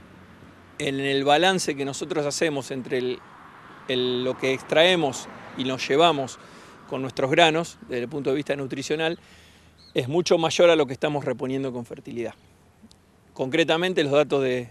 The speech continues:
de, de, de instituciones serias muestran que estamos alrededor de un treinta por ciento de reposición. Es decir, que apenas los nutrientes que incorporamos con la fertilización en nuestros cultivos,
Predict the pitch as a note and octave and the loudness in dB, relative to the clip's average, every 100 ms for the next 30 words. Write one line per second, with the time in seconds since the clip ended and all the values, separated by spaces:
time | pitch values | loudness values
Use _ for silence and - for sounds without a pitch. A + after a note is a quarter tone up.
0 | - - B2+ B2+ B2+ B2+ B2+ C#3 C3 C3 | -12 -4 -2 -2 -4 -6 -6 -4 -2 -2
1 | B2 C#3 B2+ D#3 D3+ F#3 F#3 D3+ D3 D3 | -6 -8 -6 -4 0 0 0 0 -2 -4
2 | B2+ B2 D#3+ D#3 D3 B2+ C3+ D3+ D#3 C#3+ | -8 -6 -4 -4 -6 -4 0 0 -2 -6
3 | C#3+ E3 F3 D#3+ C#3 B2+ D#3 D3 C3+ B2+ | -4 -2 0 0 -2 -4 -6 -4 -2 -2
4 | A2 A#2+ B2 B2+ B2 - C#3+ C3 D3 C#3 | -8 -10 -8 -10 -10 -4 -2 -2 -2 0
5 | B2+ - - - - D3 G3+ G3+ G#3 - | -2 -6 -20 -4 0 6 6 6 2 -2
6 | - - - - - D#3 C3+ C#3+ F3+ F#3+ | -18 -20 -20 -20 -2 0 0 4 4 6
7 | E3 D#3 D3 C#3+ D3+ F#3 F3+ C#3+ - C3 | 4 2 2 4 6 6 4 2 -2 -2
8 | B2 A#2+ - - C#3 B2+ C3+ - C#3 E3+ | -4 -6 -8 -6 -4 -2 -4 -4 -2 -2
9 | D#3 D3 - - - C3 F3+ G3 G#3+ | -2 -6 -6 -6 -6 -2 4 4 4